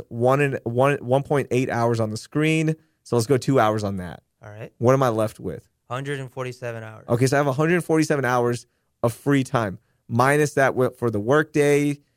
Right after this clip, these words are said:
Speaker 1: So let me see what my work day, five, hold on. Let me see, nine, okay, da, da, da, da, da, four. So minus, what, thirty-five hours roughly?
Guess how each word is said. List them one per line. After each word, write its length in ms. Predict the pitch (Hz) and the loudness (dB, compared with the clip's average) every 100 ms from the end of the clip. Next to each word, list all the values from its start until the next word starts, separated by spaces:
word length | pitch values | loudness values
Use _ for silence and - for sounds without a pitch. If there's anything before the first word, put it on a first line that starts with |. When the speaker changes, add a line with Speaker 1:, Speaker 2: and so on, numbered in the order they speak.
| _ _ _ | _ _ _
Speaker 1:
So 420 | - 110 104 101 | -2 0 2 0
let 100 | 107 | -2
me 80 | 113 | -4
see 140 | 117 | -4
what 140 | 107 | -4
my 120 | 104 101 | -4 -6
work 440 | 120 139 139 - | 0 0 0 -2
day, 420 | 135 135 131 135 | -2 0 0 -2
five, 460 | 131 117 113 117 113 | -4 -4 -2 -2 -4
hold 180 | 120 98 | -6 -6
on. 140 | 92 | -10
Let 80 | 104 | -8
me 80 | 117 | -8
see, 420 | 113 110 107 104 | -4 -4 -4 -6
nine, 640 | 104 104 117 120 123 123 131 _ _ _ | -8 -10 -8 -6 -6 -8 -12 _ _ _
okay, 600 | - 87 123 120 113 107 - | -20 -12 -10 -10 -10 -14 -16
da, 80 | - | -18
da, 100 | 139 | -20
da, 220 | - - | -20 -20
da, 160 | - 151 | -18 -16
da, 280 | 160 165 185 | -14 -14 -16
four. 580 | _ - 143 147 147 - _ _ _ _ _ _ _ _ _ | _ -14 -10 -8 -10 -12 _ _ _ _ _ _ _ _ _
So 800 | _ - - 120 107 107 110 110 | _ -18 -6 -2 -2 0 0 -2
minus, 1120 | 113 120 131 131 131 127 127 123 123 127 123 - | -2 0 0 0 0 0 0 0 0 -2 -4 -4
what, 280 | 113 98 - | -4 -4 -2
thirty-five 760 | 113 123 127 - 117 120 127 | -2 0 -2 -4 -8 -6 -4
hours 340 | 127 131 135 117 | -4 -2 -2 0
roughly? 640 | 120 127 - 143 147 | 0 0 0 -2 -2